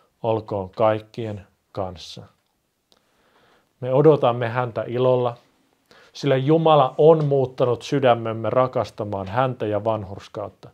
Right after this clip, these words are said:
Me vihaamme omaa syntiämme ja tahdomme siitä eroon. Kristuksen paluu on suuri, suurin toivomme, sillä silloin me vapaudumme synnin läsnäolosta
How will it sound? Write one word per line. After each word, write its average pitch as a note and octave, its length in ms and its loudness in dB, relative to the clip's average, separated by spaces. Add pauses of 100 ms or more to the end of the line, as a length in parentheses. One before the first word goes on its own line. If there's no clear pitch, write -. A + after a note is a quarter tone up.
(400)
Me B2+ 140 -4
vihaamme D#3 540 6
omaa C#3 300 2
syntiämme C3 640 -4
ja A#2 60 -6
tahdomme A2+ 480 -4
siitä A2 360 -6
eroon. F#2+ 380 -8 (680)
Kristuksen D#3+ 680 2
paluu D#3 520 8
on B2+ 140 -2
suuri, E3+ 720 2 (320)
suurin F3+ 560 4
toivomme, G#2+ 640 0 (420)
sillä B2 280 -4
silloin C3+ 500 2
me A#2 240 -8
vapaudumme G#2+ 880 2 (340)
synnin A#2+ 540 -4
läsnäolosta A#2 800 -2